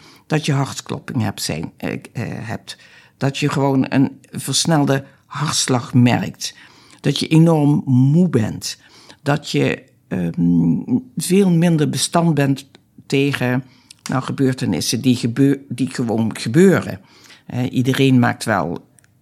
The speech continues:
een conflictje mee op het werk of een conflictje in, eh, eh, in die, in, nou, ergens met, eh, vrienden.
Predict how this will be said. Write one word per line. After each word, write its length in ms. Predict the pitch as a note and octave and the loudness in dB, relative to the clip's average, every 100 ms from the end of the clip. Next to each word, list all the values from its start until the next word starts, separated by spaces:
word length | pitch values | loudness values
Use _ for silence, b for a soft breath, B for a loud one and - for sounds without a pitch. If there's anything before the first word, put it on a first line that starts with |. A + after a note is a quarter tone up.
| - | -8
een 160 | G2+ | -8
conflictje 560 | - G#2+ - C#3 - B2 | -8 -6 -2 -2 0 2
mee 300 | B2+ A#2 - | 4 2 -2
op 100 | - | -6
het 120 | A2 | -4
werk 380 | C3+ A#2+ A2+ A#2+ | -2 -2 -2 -4
of 180 | B1 - | -6 -4
een 120 | G#2 | -4
conflictje 680 | - A2 - D#2+ - F2+ A2+ B B B B - | -4 -6 -4 -6 -6 -8 -8 B B B B -2
in, 220 | A2 F2 | 0 2
eh, 280 | G#2+ G#2+ G#2 | 0 -2 -6
eh, 520 | - - A#2+ G2+ A2 - - | -10 -12 -10 -10 -12 -16 -20
in 180 | - G#2 | -10 -8
die, 140 | G2+ - | -8 -8
in, 280 | G#2+ - - - | -10 -10 -14 -20
nou, 180 | - - | -18 -16
ergens 380 | - F#2 A2+ - | -14 -14 -10 -10
met, 200 | - - | -10 -8
eh, 80 | E2 | -8
vrienden. 520 | G#2 - D3+ D3 C#3 | -4 0 2 2 0